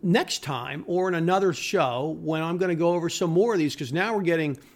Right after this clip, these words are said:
like, late nineteenth century and then twentieth century wars. And people think those for sure we had to fight. Huge changes would have occurred if we hadn't fought in those. But that's also not true. It's just another made-up thing. Even if we were all supposedly speaking German,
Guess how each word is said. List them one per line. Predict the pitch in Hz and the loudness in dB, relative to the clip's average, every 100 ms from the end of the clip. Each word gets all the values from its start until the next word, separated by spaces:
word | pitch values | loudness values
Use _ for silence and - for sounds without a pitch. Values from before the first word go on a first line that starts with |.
| - | -4
like, | 147 147 | -2 -2
late | 131 135 175 180 | -2 2 2 2
nineteenth | 170 151 170 - 156 147 | 0 -4 -4 -4 -4 -4
century | - 151 151 - 151 | -4 -4 -4 -4 -4
and | 139 | -2
then | 131 | -4
twentieth | 120 139 202 175 | -6 -4 -4 -4
century | - 110 113 117 | -6 -12 -10 -10
wars. | 107 107 101 - | -8 -8 -8 -10
And | - | -6
people | 180 175 | -4 -4
think | - 151 | -4 -4
those | 143 185 202 | 2 2 2
for | 139 | -2
sure | - - 180 240 127 | -4 6 8 8 6
we | 139 127 | 2 0
had | 151 | 0
to | 147 | -2
fight. | - 139 127 - - | -4 -4 -4 -8 -6
Huge | - 359 466 466 415 240 - | 4 8 12 12 12 10 2
changes | 180 156 147 131 120 | 0 0 -2 -4 -6
would | 127 | -6
have | 120 | -6
occurred | 117 - 123 104 | -10 -8 -8 -10
if | 123 | -12
we | 123 | -12
hadn't | 117 113 104 | -12 -12 -14
fought | - 110 - | -12 -14 -12
in | |
those. | 104 110 - - - - _ _ _ _ _ _ - | -12 -12 -14 -20 -20 -20 _ _ _ _ _ _ -4
But | 147 - | -2 -2
that's | 160 165 - | -2 -2 0
also | 165 151 - 107 | -2 -2 -8 -10
not | 104 - | -14 -16
true. | - - - - | -18 -18 -20 -14
It's | 131 123 | -10 -8
just | - 147 139 139 | -6 -4 -4 -4
another | 135 131 127 | -4 -4 -4
made-up | 117 117 113 - | -4 -6 -8 -10
thing. | 117 110 | -12 -2
Even | 190 311 302 | 4 4 4
if | 247 - - - | 0 -2 -16 2
we | 185 | 6
were | 208 196 | 8 6
all | 190 | 4
supposedly | - 185 - 190 156 170 | 2 -2 2 2 4 0
speaking | - 175 170 135 | 2 2 2 -2
German, | 135 139 147 110 | -4 -4 -6 -8